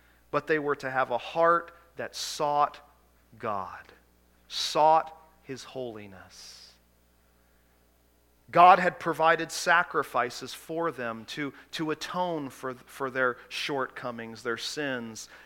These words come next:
their, their failures. God never expected Israel to be perfect. God's giving of the law was not a means to salvation. It was,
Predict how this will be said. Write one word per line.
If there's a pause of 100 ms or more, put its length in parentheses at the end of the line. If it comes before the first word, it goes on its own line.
(120)
their,
their
failures. (1120)
God
never
expected
Israel
to
be
perfect.
God's
giving
of
the
law (180)
was
not
a
means
to
salvation. (240)
It
was,